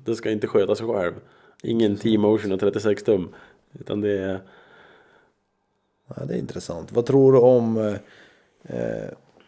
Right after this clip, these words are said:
Speaker 2: nu har de ju som... Alltså jag vet inte, vad, vad, vad kan de förbättra? Om nå-, om, om vi säger ett, ett företag, ett, ett av de här märken skulle ringa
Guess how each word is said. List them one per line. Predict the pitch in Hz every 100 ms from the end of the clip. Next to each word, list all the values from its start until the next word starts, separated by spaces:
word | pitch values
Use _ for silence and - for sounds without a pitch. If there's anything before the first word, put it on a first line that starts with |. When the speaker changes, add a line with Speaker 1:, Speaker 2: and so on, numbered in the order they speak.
| _ _ _
Speaker 2:
nu | - 131
har | 139 113 113
de | 107 101
ju | 95 - _ _ _ _ - -
som... | - 107 98 95 90 85 - _ _ _ _ _ _ _ -
Alltså | 117 123
jag | 135 131 -
vet | 131 - -
inte, | 95
vad, | 117 123
vad, | 123 123 - -
vad | 131 127
kan | 135
de | 127
förbättra? | 127 117 135 - - 98 _ _ _ _ _ _ _
Om | 123 139
nå-, | -
om, | - 135 135 135
om | 135 131 131
vi | 135
säger | 131 123 107
ett, | -
ett | - 107 -
företag, | 117 113 - 113 101 95 - - _ _
ett, | - - - -
ett | 113 113
av |
de | 101 98
här | 98
märken | 98 95 - 95
skulle | - 98 95
ringa | 92 95 90 90 87